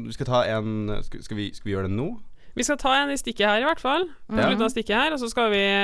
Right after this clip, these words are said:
Speaker 2: kjøre noen tester underveis under sangene, og så kjører vi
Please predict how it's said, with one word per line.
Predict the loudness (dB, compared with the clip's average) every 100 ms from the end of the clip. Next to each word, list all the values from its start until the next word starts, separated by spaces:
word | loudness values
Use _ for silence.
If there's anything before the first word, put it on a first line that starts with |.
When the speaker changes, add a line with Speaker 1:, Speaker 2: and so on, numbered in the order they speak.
| 2 0
Speaker 2:
kjøre | 2 2
noen | 2 0
tester | 0 0 0
underveis | 0 0 0 -2 -2
under | -2
sangene, | 0 0 2 2 0
og | -2
så | -2
kjører | 2 2 2
vi | 0